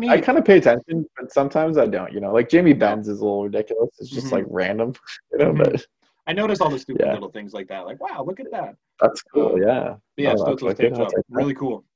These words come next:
Speaker 1: Um,
Speaker 2: Yeah.
Speaker 1: I had only one more. But,
Speaker 2: Okay,
Speaker 1: uh,
Speaker 2: I like that too.
Speaker 1: there's
Speaker 2: Big, big
Speaker 1: a
Speaker 2: two from you.
Speaker 1: Yeah,
Speaker 2: <laughs>
Speaker 1: there,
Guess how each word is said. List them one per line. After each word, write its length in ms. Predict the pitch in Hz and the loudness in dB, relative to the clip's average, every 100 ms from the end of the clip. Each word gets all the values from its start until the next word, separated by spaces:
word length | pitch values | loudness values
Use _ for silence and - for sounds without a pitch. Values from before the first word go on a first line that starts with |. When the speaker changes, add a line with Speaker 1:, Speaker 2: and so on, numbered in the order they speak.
| _ _ 110 | _ _ -10
Speaker 1:
Um, 680 | 110 113 110 110 107 101 - | -4 -4 -2 -4 -8 -14 -4
Speaker 2:
Yeah. 260 | 80 101 98 _ _ _ _ _ _ - | 2 2 2 _ _ _ _ _ _ -4
Speaker 1:
I 260 | 123 127 | 0 0
had 220 | 139 131 127 | 0 -2 -2
only 300 | 143 160 156 | -2 0 0
one 240 | 151 156 | 0 0
more. 200 | 139 156 _ _ _ _ _ _ _ _ _ _ - | 0 -2 _ _ _ _ _ _ _ _ _ _ 0
But, 100 | 113 135 | 6 8
Speaker 2:
Okay, 80 | 147 | 6
Speaker 1:
uh, 80 | 98 | 8
Speaker 2:
I 100 | 104 | 8
like 220 | 107 127 | 8 6
that 160 | 85 - | 2 4
too. 280 | 139 113 - _ _ 151 | 4 4 0 _ _ -4
Speaker 1:
there's 260 | 143 139 | -2 0
Speaker 2:
Big, 80 | 123 | 4
big 100 | 135 | 4
Speaker 1:
a 80 | 135 | 6
Speaker 2:
two 200 | 139 123 | 4 4
from 240 | - 98 | 2 0
you. 80 | 95 - - - - | -2 -6 -10 -6 4
Speaker 1:
Yeah, 260 | 208 240 | 8 8
Speaker 2:
<laughs> 140 | 220 233 190 | 8 4 4
Speaker 1:
there, 300 | 165 285 | 2 0